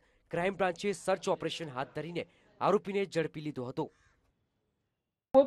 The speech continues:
Speaker 2: પણ ભોગ બનનાર ફરિયાદી છે, એને જેની સાથે ભોગ બન્યા છે, કોઈ એની નજરમાં આવી વ્યક્તિ આવી છે અથવા તો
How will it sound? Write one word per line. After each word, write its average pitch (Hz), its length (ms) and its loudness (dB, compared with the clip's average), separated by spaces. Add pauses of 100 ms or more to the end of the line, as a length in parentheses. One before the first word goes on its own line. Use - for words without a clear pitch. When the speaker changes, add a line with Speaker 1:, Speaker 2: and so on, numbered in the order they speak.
Speaker 2:
પણ 311 180 2
ભોગ 208 260 6
બનનાર 247 340 4
ફરિયાદી 214 600 0
છે, 220 200 0 (600)
એને 208 380 0
જેની 185 300 0
સાથે 190 240 -2
ભોગ 175 260 -2
બન્યા 190 260 0
છે, 190 280 0
કોઈ 180 240 -6
એની 180 140 2
નજરમાં 170 460 0
આવી 175 180 -2
વ્યક્તિ 170 380 -2
આવી 175 200 2
છે 175 200 -4
અથવા 165 260 -4
તો 180 120 -2